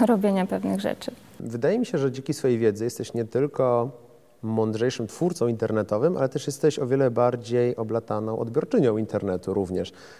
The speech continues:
Speaker 2: Czy mogłabyś się podzielić jakąś twoją metodą, po czym poznać, że warto słuchać daną osobę? Jak sama wspomniałaś, że można na różne rzeczy natrafić. Jedną rzecz, którą zasugerowałaś, to żeby uważać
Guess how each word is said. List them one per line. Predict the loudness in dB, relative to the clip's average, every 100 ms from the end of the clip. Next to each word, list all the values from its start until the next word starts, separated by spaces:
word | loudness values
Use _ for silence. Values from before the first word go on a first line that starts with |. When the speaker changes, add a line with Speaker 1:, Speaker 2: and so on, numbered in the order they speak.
| -14
Speaker 2:
Czy | -4 0
mogłabyś | 4 4 4 0
się | -2 -4
podzielić | -2 0 0
jakąś | -2 -6
twoją | -4 0
metodą, | 0 0 2 2
po | 0 -4
czym | -2 -6
poznać, | -2 0 0 -4
że | -2
warto | -2 -2 -6
słuchać | -10 -8 -6
daną | -4 -4 -4
osobę? | -4 -4 -2 -2 -4 -18 -20 _ _ -14 -6 -4 2 4
Jak | 6
sama | 6 6
wspomniałaś, | 8 8 10 8 6
że | 6
można | 6 6
na | 8
różne | 8 8 8 8
rzeczy | 8 6
natrafić. | 2 2 0 -2 -8 0
Jedną | 4 4
rzecz, | 2
którą | 2 2
zasugerowałaś, | 2 0 2 2 2 2
to | 0
żeby | 0 0
uważać | 2 4 4 2 0